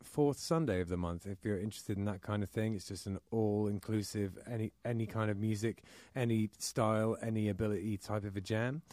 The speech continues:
And there's great beers on tap, and they're g-, wonderful food. Bernsey, the chef, do-, does a fantastic job. Um, if you're interested in classic cars or classic bikes, there's always that kind of stuff hanging around there.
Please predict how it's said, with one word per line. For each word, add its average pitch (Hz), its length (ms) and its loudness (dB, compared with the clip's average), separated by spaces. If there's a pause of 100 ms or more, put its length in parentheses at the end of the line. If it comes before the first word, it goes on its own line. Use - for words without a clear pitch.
(440)
And 120 360 4
there's 113 280 2
great 131 380 4
beers 120 320 6
on 107 160 2
tap, - 400 -4 (160)
and 110 380 0 (220)
they're 117 520 0 (100)
g-, 127 340 -16 (120)
wonderful 143 380 2
food. 131 380 6
Bernsey, 104 400 2
the 101 80 2
chef, 113 300 -2
do-, 117 320 0
does 104 240 0
a 104 80 -2
fantastic 107 720 -2
job. 117 320 0 (520)
Um, 117 260 4
if 117 140 0
you're 135 100 6
interested 123 460 2
in 104 240 4
classic 113 440 -2
cars 123 440 2
or 98 100 -2
classic 107 420 -4
bikes, 117 340 0
there's 113 140 -2
always 120 280 2
that 117 200 0
kind 113 220 -2
of 101 60 -2
stuff - 320 -4
hanging 110 280 2
around 107 360 2
there. 113 200 2